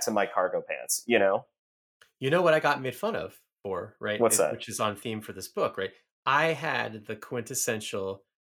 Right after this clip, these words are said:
Speaker 2: like, eighties comedy D-bag phys ed teacher.
Speaker 1: Oh, no.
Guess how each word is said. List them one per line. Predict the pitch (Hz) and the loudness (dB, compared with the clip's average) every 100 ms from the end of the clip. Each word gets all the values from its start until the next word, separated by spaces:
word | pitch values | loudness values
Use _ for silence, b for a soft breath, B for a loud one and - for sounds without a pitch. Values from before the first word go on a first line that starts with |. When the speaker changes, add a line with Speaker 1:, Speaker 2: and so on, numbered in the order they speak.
| _ - | _ -10
Speaker 2:
like, | 104 - _ | -10 -10 _
eighties | 139 131 135 135 131 123 - - | -4 -4 -4 -4 -4 -4 -4 -8
comedy | - 127 123 113 101 98 98 101 _ _ - | -6 -2 -2 -2 -4 -4 -6 -10 _ _ -8
D-bag | 123 131 131 117 110 110 - - _ _ - | -4 -2 0 0 0 -4 -6 -16 _ _ -6
phys | 113 | 0
ed | 110 110 113 _ _ - | 0 0 -6 _ _ -12
teacher. | 101 - - - _ - | -10 -8 -8 -10 _ 6
Speaker 1:
Oh, | 135 113 | 8 8
no. | 107 98 95 | 6 4 4